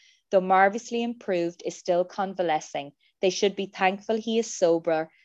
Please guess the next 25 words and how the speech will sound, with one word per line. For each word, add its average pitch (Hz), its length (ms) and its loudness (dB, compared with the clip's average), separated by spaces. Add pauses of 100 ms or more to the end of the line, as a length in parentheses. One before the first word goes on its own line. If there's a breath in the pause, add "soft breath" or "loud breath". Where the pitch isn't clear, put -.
and 180 260 -4
able 180 340 2
to 202 180 -10
be 165 260 0
of 170 160 -2
this - 260 -6
world 147 500 0
once 156 380 -8
more. 143 340 -6 (300 soft breath)
Let 196 240 4
them 196 140 -4
praise 220 500 0
his 233 180 -6
progress. 160 720 -2
Let 175 300 -2
them 180 200 0
remember 175 460 0
that 208 160 0
his 214 160 -4
drinking 170 480 -6
wrought 156 260 -2
all 160 200 0
kinds 196 360 -4
of 196 140 -10
damage 160 480 -2